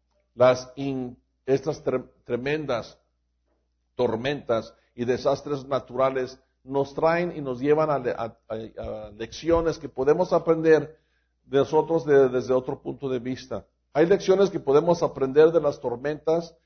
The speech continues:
y medidas que podemos tomar para evitar las consecuencias devastadoras de las tormentas, pero al final de todo tendremos que recordar que no estaremos totalmente en control de todos los factores que afectan a nuestras vidas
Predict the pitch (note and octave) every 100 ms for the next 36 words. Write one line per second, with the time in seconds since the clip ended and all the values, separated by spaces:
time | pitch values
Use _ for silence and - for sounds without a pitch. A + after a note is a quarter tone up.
0 | _ _ C3 C3 B2+ C#3+ E3+ E3 C3 A#2+
1 | B2 D3 D3+ C#3+ C3+ D3+ D3+ D3 B2+ B2
2 | D3+ D#3+ E3 D3 - B2 D3 D3+ D#3+ D#3
3 | C3+ B2 A#2+ B2 A#2 C3+ D3 D3 C3+ C3
4 | B2 A#2 C3 D3+ D#3 D3+ C#3 B2+ C#3+ D#3
5 | F3+ F3+ F3 F3 D3+ C3+ - _ _ _
6 | - B2+ B2+ D#3 E3+ E3 D#3 D3 C#3+ C#3
7 | B2+ D3+ D3+ D3 C3 D3 E3+ D#3+ D#3 D#3+
8 | D#3+ C3+ - D3 D3+ D#3 D3+ C#3+ C3+ B2
9 | C#3 D#3 C#3+ A#2+ C#3 D3+ D#3+ D#3 C#3+ -
10 | C#3 C3+ B2 - A#2 B2 A#2+ C3 C3 B2+
11 | A#2 A2+ G#2+ B2+ A#2 A2